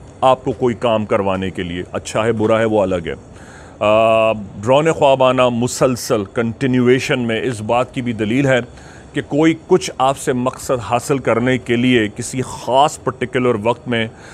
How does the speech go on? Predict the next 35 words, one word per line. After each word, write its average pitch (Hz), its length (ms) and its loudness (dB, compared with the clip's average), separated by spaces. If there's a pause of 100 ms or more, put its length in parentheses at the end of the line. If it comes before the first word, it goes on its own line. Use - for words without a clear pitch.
सनसेट 139 640 -2
के 147 140 -2
बाद 123 300 2
सनराइज 123 560 -2
से 120 140 -8
पहले 113 280 -4
कोई 113 160 -6
पढ़ाई 104 380 -2
कर 95 160 -4
रहा 87 160 -2
है। 65 60 -6 (720)
डरावने 131 460 4
ख्वाब 151 400 2
मुसलसल 139 680 -4
आना 135 420 -2
इस 120 160 -6
बात 123 380 0
की 117 200 -8
भी 104 280 -4
दलील 113 400 0
है 113 140 4 (500)
कि 127 180 2
किसी 160 480 -4
ने, 131 220 4
अ, 131 340 -4 (500)
आपको 127 300 2
हासिल 113 380 0
करने 139 340 0
के 135 140 -2
लिए 123 220 0
किसी 123 300 -8
को 123 100 -4
कुछ 117 200 -8
पैसे 107 340 -4
दिए 120 280 -2